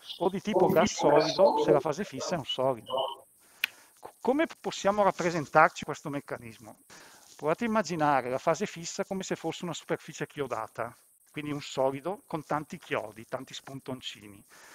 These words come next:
Questi chiodi cosa rappresentano? Se ci pensate, rappresentano i centri attivi del solido, che possono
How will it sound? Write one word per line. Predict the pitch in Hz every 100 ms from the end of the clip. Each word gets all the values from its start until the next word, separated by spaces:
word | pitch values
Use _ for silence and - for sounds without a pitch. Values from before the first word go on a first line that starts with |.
| - -
Questi | 196 -
chiodi | - 180 190 247
cosa | 214 175
rappresentano? | 147 - 131 120 110 110 110 104 -
Se | -
ci | 131
pensate, | 160 185 - 123 - 180
rappresentano | 165 143 135 123 127 135 135 165 - -
i | 165
centri | - 151 139 170
attivi | 147 _ 131 120 123 180 _ - - - _ _
del | - 123
solido, | - 151 151 117 - - _ _
che | -
possono | - 147 - 160